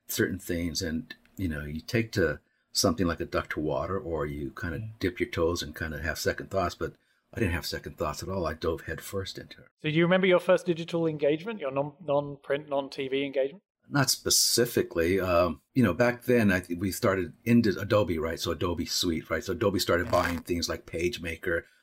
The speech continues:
Speaker 1: Uh, you had these early software programs, PageMaker and Quark, and all those things we were working on, uh, for publishing and to create things, but they didn't have, they were just for print. So
Speaker 2: Mm.
Speaker 1: when Adobe came along and started to kind of aggregate all the software,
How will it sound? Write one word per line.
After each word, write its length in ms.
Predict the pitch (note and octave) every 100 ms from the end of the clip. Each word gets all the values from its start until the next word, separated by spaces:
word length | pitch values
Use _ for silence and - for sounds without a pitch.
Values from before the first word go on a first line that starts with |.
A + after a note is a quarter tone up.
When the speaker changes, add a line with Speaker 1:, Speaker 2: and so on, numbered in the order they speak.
| -
Speaker 1:
Uh, 60 | G#2
you 240 | A#2+ A#2+
had 140 | B2
these 180 | A#2+ G2
early 280 | G#2 G2+ - _
software 560 | - A2 F2+ - - E2
programs, 560 | - D#2 D#2 D#2 D2+ _
PageMaker 640 | F#2 E2+ D#2+ D2+ E2 G#2+ F2
and 140 | E2
Quark, 420 | - D#2+ D#2+ E2+ -
and 100 | G2+
all 140 | G2
those 200 | G#2+ G#2
things 260 | - F2+ E2
we 160 | F2+ F2+
were 160 | F2
working 340 | F#2 F3+ C#3+ E2+
on, 320 | D#2 A2+ A#2+ G2+
uh, 180 | E2+ E2
for 200 | - E2
publishing 640 | C#3 D3+ B2 - E2 E2+
and 180 | D#2+ - -
to 80 | -
create 340 | - E2+ E2+
things, 200 | - E2+
but 120 | - F#2+
they 120 | G2
didn't 220 | A#2+ -
have, 420 | G#2+ G2 F2+ - _ -
they 80 | A#2+
were 100 | A#2
just 160 | A#2+
for 120 | -
print. 360 | - - F#3 - _ -
So 140 | A#2+
Speaker 2:
Mm. 20 |
Speaker 1:
when 100 | G2
Adobe 340 | F#2 F#2 B2+ C#3+
came 200 | A#2+ F2+
along 220 | F2 E2+
and 80 | E2+
started 400 | - E2 E2 D#2+
to 120 | F2
kind 260 | - D#2+ D#2+
of 220 | D2+ C#2+ - _
aggregate 500 | E2+ F2 F2+ E2+ E2
all 140 | D#2 F2
the 80 | -
software, 840 | - B2 E3 - - G#2+ G2+ G2